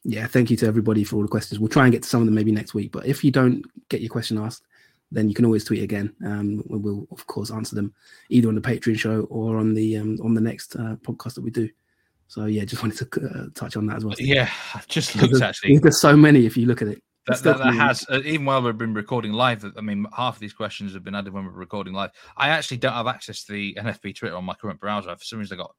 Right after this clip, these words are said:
Speaker 2: uh, logged out of it and got deleted, <laughs> so I need to add it back on my browser. I'm just looking on my phone now. Yeah, I mean, I, for those that we haven't answered, and we have hopefully answered some even without mentioning the people here, but, uh, I, I'll do my best to answer the ones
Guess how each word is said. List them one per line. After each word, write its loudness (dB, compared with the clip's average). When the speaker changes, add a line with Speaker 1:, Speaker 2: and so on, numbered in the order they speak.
Speaker 2:
uh, -8
logged -8
out -6
of -16
it -14
and -16
got -14
deleted, -6
<laughs> -
so -4
I 0
need -2
to -4
add -2
it -10
back -6
on -4
my 0
browser. -2
I'm -4
just -10
looking -8
on -6
my -8
phone -6
now. -6
Yeah, -2
I -2
mean, -2
I, -2
for -14
those -4
that -10
we -8
haven't -2
answered, -12
and -6
we -4
have -4
hopefully -8
answered -10
some -10
even -10
without -8
mentioning -8
the -16
people -14
here, -10
but, -12
uh, -4
I, -8
I'll -4
do -6
my -4
best -8
to -10
answer -10
the -14
ones -10